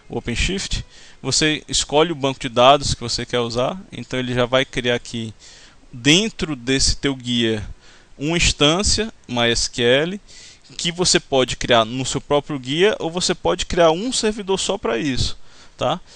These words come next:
Se sua aplicação for pequena, o interessante é você criar dentro do próprio guia, né? Ou você fazer em Mongo, por exemplo. Você pode, ah,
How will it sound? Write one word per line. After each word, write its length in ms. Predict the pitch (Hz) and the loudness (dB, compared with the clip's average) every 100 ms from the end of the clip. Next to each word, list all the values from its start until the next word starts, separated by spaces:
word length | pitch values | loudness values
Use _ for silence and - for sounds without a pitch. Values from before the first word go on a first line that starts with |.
| - | -10
Se 320 | - - 254 | -4 -2 0
sua 140 | 302 233 | -2 -2
aplicação 540 | - 214 185 170 156 | -4 -2 -2 -2 -4
for 160 | - 139 | -6 -10
pequena, 640 | - - 139 214 233 - - | -12 -6 -4 -4 -6 -10 -8
o 80 | 151 | -8
interessante 540 | 156 180 175 196 196 | -4 -2 0 0 -2
é 40 | - | -8
você 220 | 202 208 | -8 -8
criar 320 | - 190 180 | -6 -2 0
dentro 320 | 185 185 - | 0 -8 -10
do 80 | 208 | -14
próprio 380 | - 180 196 214 | -8 -8 -8 -12
guia, 360 | 175 165 110 - _ - - - - | -6 -4 -6 -10 _ -20 -20 -20 -18
né? 200 | - 180 - - | -16 -16 -18 -10
Ou 340 | 135 170 220 | -2 0 0
você 300 | 214 196 190 | -2 -2 -2
fazer 280 | - 175 160 | 0 0 0
em 60 | 190 | -2
Mongo, 400 | 147 156 175 135 | -2 -2 -2 -6
por 160 | 120 | -6
exemplo. 460 | 113 110 107 - 113 | -6 -6 -8 -12 -8
Você 160 | - | -6
pode, 500 | 131 - 127 131 139 135 | -8 -4 -4 -4 -8 -8
ah, 640 | 151 120 80 71 62 50 | -2 -2 -2 -6 -8 -12